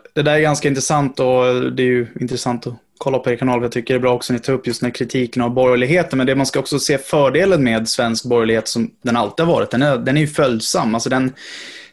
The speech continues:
eh, den är formbar, om vi säger så. Det är ju, för att uttrycka mig diplomatiskt, inte de tuffaste människorna som är,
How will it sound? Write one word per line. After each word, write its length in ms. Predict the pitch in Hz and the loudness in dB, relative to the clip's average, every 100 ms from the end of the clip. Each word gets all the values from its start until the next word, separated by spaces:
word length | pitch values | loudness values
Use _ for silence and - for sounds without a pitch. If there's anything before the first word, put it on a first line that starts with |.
| _ | _
eh, 300 | 131 120 117 | -6 -4 -2
den 240 | 117 120 120 | 0 0 0
är 40 | |
formbar, 460 | - 151 139 156 175 | 2 2 4 2 2
om 80 | |
vi 60 | 151 | 2
säger 180 | 131 117 | 0 -2
så. 320 | - 110 113 _ - | -2 -4 -6 _ -8
Det 160 | 131 | -2
är 100 | 131 | 0
ju, 360 | 131 131 123 117 _ _ _ _ - - - - - - | 2 2 2 -2 _ _ _ _ -20 -18 -20 -20 -14 -10
för 60 | |
att 80 | - | -4
uttrycka 520 | 143 123 - 131 143 | -2 -2 -4 -2 0
mig 200 | 131 127 | 2 2
diplomatiskt, 720 | 127 135 135 143 147 139 117 - | 0 -2 0 2 2 0 -4 0
inte 460 | 139 120 - 139 | 0 0 0 2
de 360 | 135 131 127 - _ _ _ _ _ - | 2 0 -2 -6 _ _ _ _ _ 0
tuffaste 420 | 151 165 165 175 | 0 0 0 2
människorna 460 | 156 131 117 127 127 | 2 2 -2 -4 -4
som 180 | 135 | -4
är, 180 | 127 123 | -2 -2